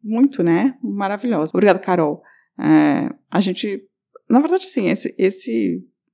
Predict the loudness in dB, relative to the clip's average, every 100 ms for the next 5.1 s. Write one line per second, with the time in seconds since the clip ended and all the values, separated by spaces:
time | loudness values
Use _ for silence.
0 | _ -2 2 4 4 2 -4 -4 -6 -2
1 | 0 2 0 -4 -2 0 0 -2 -4 -2
2 | -4 -12 -10 -4 -4 -4 -4 -4 -4 -2
3 | 0 0 0 -2 0 -4 -4 -2 -2 -2
4 | -4 0 0 0 -2 -4 -2 -4 -2 -2
5 | -2